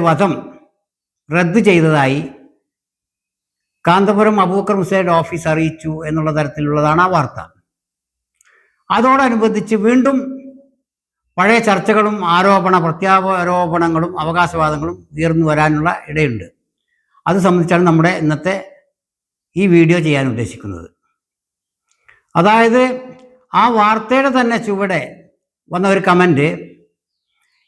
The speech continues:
"ഇനി ഗോവിന്ദച്ചാമിയെ വെറുതെ വിടാൻ വേണ്ടിയും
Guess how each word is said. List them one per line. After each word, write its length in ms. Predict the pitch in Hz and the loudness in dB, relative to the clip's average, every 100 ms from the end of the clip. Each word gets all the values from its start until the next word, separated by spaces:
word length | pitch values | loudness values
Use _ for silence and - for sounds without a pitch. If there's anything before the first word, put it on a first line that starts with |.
| - | 0
"ഇനി 260 | 220 269 269 269 - - - - _ _ _ | 4 4 2 0 -8 -14 -20 -20 _ _ _
ഗോവിന്ദച്ചാമിയെ 1040 | 180 226 247 262 269 269 269 262 262 262 220 131 - - _ _ _ _ _ _ _ _ _ _ _ _ _ _ _ _ _ _ | 2 4 6 4 2 2 2 2 2 2 -2 -6 -14 -20 _ _ _ _ _ _ _ _ _ _ _ _ _ _ _ _ _ _
വെറുതെ 300 | 170 226 254 | 2 4 4
വിടാൻ 280 | 240 233 233 | 2 2 2
വേണ്ടിയും 420 | 208 208 202 233 | 0 0 0 0